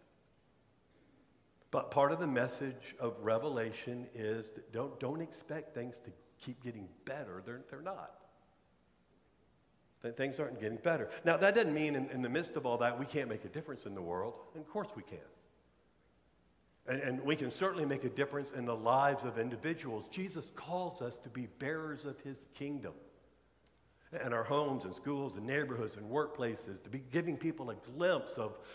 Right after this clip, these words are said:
of what his new creation is going to look like. Of course, we are called to do that and, and to provide hope. But we never want to k-, kind of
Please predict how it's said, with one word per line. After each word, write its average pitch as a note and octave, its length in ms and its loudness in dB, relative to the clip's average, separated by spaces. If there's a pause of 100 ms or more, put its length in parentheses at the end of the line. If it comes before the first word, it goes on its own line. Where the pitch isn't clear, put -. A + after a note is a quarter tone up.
(120)
of C3 220 0
what E3+ 240 6
his C3 260 0
new D3+ 260 0
creation C3+ 680 -2
is A2 260 -6
going C3+ 260 -4
to A2 200 -10 (100)
look C#3+ 280 -2
like. A2 240 -2
Of - 180 -14
course, E3 520 -2 (440)
we C3 140 -4
are A2 100 -2
called G#2 360 -2
to G#2 200 -12
do F#2+ 160 -10
that E2 260 -8 (920)
and, B2+ 160 -4
and C3 140 -2
to D3+ 80 -2
provide B2+ 520 0
hope. B2+ 420 0
But C#3 100 -2
we D#3 100 0
never G#3 260 0
want E3 240 -2
to A#2 100 0 (320)
k-, D#3+ 80 -10 (100)
kind D#3+ 160 0
of B2 80 -4